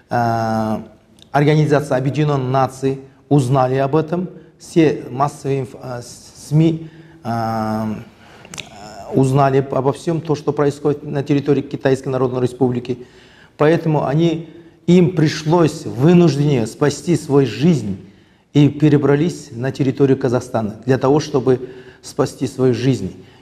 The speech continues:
Если наше государство, если их не спасет, если обратно вернёт к ним, их ждёт смерть по закону Китайской Народной Республики. Поэтому мы сейчас призываем Организацию Объединённых Наций,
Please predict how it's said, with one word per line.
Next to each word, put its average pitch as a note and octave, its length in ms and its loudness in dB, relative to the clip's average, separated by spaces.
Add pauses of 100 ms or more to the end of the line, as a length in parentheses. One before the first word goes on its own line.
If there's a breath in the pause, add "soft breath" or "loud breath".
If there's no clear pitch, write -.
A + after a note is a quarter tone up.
Если D#3 340 2
наше C#3+ 480 -2 (640 soft breath)
государство, C3+ 760 -2
если B2+ 400 -2
их - 320 -2
не C#3 160 2
спасет, F#3 500 0 (380 loud breath)
если C#3 200 0
обратно C3+ 500 0
вернёт C#3 560 0
к - 60 -4
ним, F#3+ 380 2 (200 loud breath)
их D#3+ 200 4
ждёт C3+ 380 0
смерть A#2+ 640 -4 (920)
по C#3 80 0
закону C3+ 420 -2
Китайской A#2+ 500 -10
Народной G2+ 420 -10
Республики. G2+ 480 -14
Поэтому D3+ 640 0 (300 loud breath)
мы D#3 200 4
сейчас C#3+ 240 0
призываем C3+ 720 0 (920 soft breath)
Организацию E3 600 2
Объединённых D#3 400 2
Наций, D3 460 0